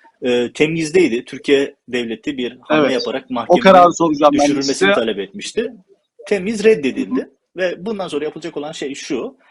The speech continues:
Speaker 1: New York'taki Güney Bölge Mahkemesi toplanacak, bir gün belirleyecek. Yakın zaman içerisinde Reza Zarrab'la birlikte tekrar başka tanıklar da muhtemelen olacak. Bu isimler Halkbank'ın yargılama mahkemesinde karşımıza çıkacaklar.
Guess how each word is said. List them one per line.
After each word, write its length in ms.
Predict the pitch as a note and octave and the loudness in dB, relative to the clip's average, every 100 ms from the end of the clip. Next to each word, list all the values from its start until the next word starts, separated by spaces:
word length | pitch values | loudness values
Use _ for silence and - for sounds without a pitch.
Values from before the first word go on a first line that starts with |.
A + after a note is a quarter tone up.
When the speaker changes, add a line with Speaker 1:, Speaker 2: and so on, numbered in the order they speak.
| _ _ | _ _
Speaker 1:
New 140 | F#3 F3+ | -6 -6
York'taki 520 | - D3+ - D3 - | -4 -8 -6 -6 -6
Güney 300 | C#3 D#3 D3 | -8 -6 -4
Bölge 260 | B2+ A2 A#2+ | -6 -8 -8
Mahkemesi 720 | C#3+ C3+ B2 G2+ F#2+ G#3+ A3 | -8 -8 -12 -12 -10 -10 -6
toplanacak, 560 | G3 - G#2+ G#2 A3 | -6 -4 -6 -6 -8
bir 60 | G3+ | -8
gün 200 | F3 F#3+ | -6 -4
belirleyecek. 560 | B2+ F#2+ F2+ F2 - - _ _ _ _ _ _ _ _ - | -4 -6 -12 -10 -10 -10 _ _ _ _ _ _ _ _ -6
Yakın 240 | F#3+ G3 | -4 -2
zaman 240 | D3+ B2 G2+ | -2 -2 -4
içerisinde 500 | - F#2 - C3 F3 | -10 -10 -8 -6 -2
Reza 300 | C#3+ C#3 B2+ | 0 -2 0
Zarrab'la 480 | C3+ C3 A#2+ G#2+ | -2 -2 -4 -6
birlikte 640 | C3+ G#2+ G2 - F#3+ G3 - - | -4 -6 -8 -4 -4 -4 -10 -6
tekrar 340 | D3 A2+ G2+ | -4 -2 -4
başka 240 | B2 - A#2 | -6 -8 -12
tanıklar 440 | A2+ A2 A#2+ G#2+ | -12 -6 -4 -2
da 80 | G2 | -6
muhtemelen 420 | F#2 A2 G2 G2 | -12 -14 -12 -8
olacak. 520 | C3 B2 G2+ G3+ - _ - _ _ - | -6 -6 -4 -6 -8 _ -20 _ _ -2
Bu 80 | D#3+ | -2
isimler 320 | - A#2 F3 | -2 -4 -2
Halkbank'ın 580 | - E3 - A2 - D3 | 2 2 0 -4 -6 -4
yargılama 440 | A#2+ A#2+ B2 A#2+ | -4 -2 -4 -6
mahkemesinde 580 | F#2+ E2+ G#2 F#2+ B2+ G3 | -8 -12 -14 -14 -10 -6
karşımıza 400 | A#2 F#2+ F#2+ - | -6 -6 -10 -12
çıkacaklar. 580 | - A#2 G#2 G#2+ - | -10 -6 -6 -8 -20